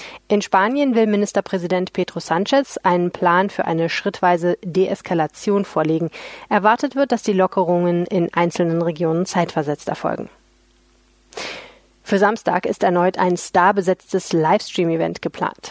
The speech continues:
Vierundzwanzig Stunden lang sollen unter dem Titel The Call to Unite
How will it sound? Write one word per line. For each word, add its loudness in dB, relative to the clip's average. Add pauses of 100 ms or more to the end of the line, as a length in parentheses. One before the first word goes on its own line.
Vierundzwanzig 0
Stunden 0
lang 2
sollen 2
unter -4
dem -2
Titel 0
The -2
Call 2
to -8
Unite 0